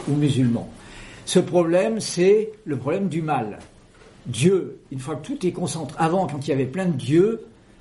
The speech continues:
euh, il y avait des dieux plus ou moins bons, méchants, et cetera. Euh, il y en avait qui étaient bons dans tel domaine. Pour les usuriers, ça, ça leur permettait de gagner beaucoup d'argent, mais c'était pas très bon pour celui qui empruntait. Enfin bref, mais chacun avait ses dieux à lui. Quand tout est centralisé dans un seul dieu,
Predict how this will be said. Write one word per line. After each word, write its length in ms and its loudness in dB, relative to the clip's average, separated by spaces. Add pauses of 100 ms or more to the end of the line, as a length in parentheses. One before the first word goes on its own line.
(200)
euh, 140 2
il 80 4
y 20 6
avait 160 2
des 140 0
dieux 180 0
plus 200 -4
ou 60 -2
moins 200 0
bons, 280 0
méchants, 520 -4
et 80 -2
cetera. 800 -2 (100)
Euh, 120 0
il 80 -2
y 20 0
en 40 2
avait 160 2
qui 100 -4
étaient 160 0
bons 200 2
dans 100 0
tel 260 -2
domaine. 500 0 (160)
Pour 120 -2
les 200 0
usuriers, 540 2
ça, 100 -4 (420)
ça 120 -8
leur 120 -4
permettait 320 -4
de 80 -4
gagner 220 0
beaucoup 240 -4
d'argent, 480 -4 (400)
mais 180 4
c'était 240 -4
pas 140 2
très 180 0
bon 220 4
pour 160 -2
celui 240 -2
qui 100 -2
empruntait. 540 0
Enfin 240 -4
bref, 300 -2
mais 80 0
chacun 300 0
avait 140 4
ses 200 2
dieux 260 6
à 60 4
lui. 240 2 (640)
Quand 120 4
tout 260 2
est 60 6
centralisé 580 -2
dans 240 -2
un 120 0
seul 260 -2
dieu, 420 4